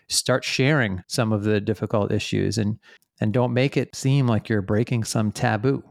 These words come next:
you know, just have the conversation like, "Hey, the couple things we need to address," and talk about them more openly, see how it goes. Talk about some other things more openly, see how it goes. And then people will become accustomed to doing it. It's gotta start somewhere though. There's the old,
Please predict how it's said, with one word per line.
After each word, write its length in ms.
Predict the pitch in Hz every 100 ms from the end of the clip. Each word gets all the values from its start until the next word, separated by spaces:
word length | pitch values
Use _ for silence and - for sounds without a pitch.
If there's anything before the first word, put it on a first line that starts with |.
| _
you 100 | 104
know, 140 | 98
just 240 | 98 113 -
have 220 | 110 95
the 80 | 117
conversation 640 | - 117 120 - 156 -
like, 140 | 107 110
"Hey, 100 | 170
the 100 | 131
couple 220 | - 135
things 220 | 139 123
we 60 | 113
need 140 | 107
to 120 | -
address," 520 | 113 117 113 113 - - _ _
and 180 | 107 101
talk 220 | 113 113
about 220 | 110 107
them 100 | 117
more 180 | 107 101
openly, 360 | 123 143 131
see 220 | 139 - 117
how 140 | 127
it 80 | 127
goes. 460 | 131 143 185 - - _ _
Talk 220 | - 104
about 200 | 104 104
some 140 | - 107
other 160 | 107
things 260 | 117 127 127
more 180 | 120 120
openly, 280 | 120 139 139
see 160 | -
how 120 | 107 110
it 60 |
goes. 220 | 113 123
And 100 | 135
then 100 | 131
people 360 | 123 147 139 131
will 180 | 123 117
become 380 | - 117 120 107
accustomed 540 | 104 110 - - 101
to 80 | 104
doing 260 | 98 110 104
it. 120 | 98 _
It's 140 | 143
gotta 220 | - 214 202
start 280 | - 117
somewhere 360 | - 117 110 95
though. 220 | 101 98
There's 220 | 104 110 113
the 140 | 131
old, 240 | 131 123